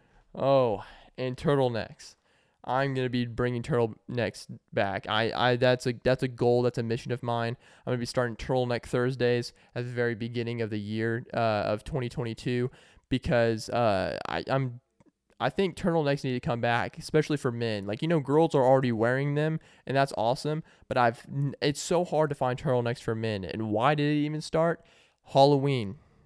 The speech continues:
It started Halloween, and I wanted to, uh, I dressed as Ron Burgundy, uh, from The Anchorman, and, uh, I dressed as the part where he had, like, a, a, like, a,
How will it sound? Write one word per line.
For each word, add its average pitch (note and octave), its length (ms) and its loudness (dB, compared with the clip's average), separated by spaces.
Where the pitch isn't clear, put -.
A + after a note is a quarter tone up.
It A#2 80 -8
started C#3+ 400 0
Halloween, D3+ 840 2
and A#2+ 560 -2
I B2 420 0
wanted A#2+ 720 -2
to, A#2 440 -2
uh, G2+ 420 2
I C#3+ 120 2
dressed D#3 240 2
as C#3 160 -4
Ron C3 260 2
Burgundy, A2+ 640 -2
uh, A2+ 100 0
from A#2+ 160 -2
The A#2+ 80 -2
Anchorman, G#2 640 -4
and, G2 320 -4
uh, G2+ 140 0
I G#2 140 0
dressed A#2+ 240 -2
as A#2 100 -8
the - 80 -8
part A#2+ 340 0
where A2+ 140 -2
he A#2 200 -6
had, G#2+ 280 -4
like, G#2 160 -6
a, F#2 220 -6
a, G#2 160 -6
like, G#2 180 -10
a, C#2+ 140 -8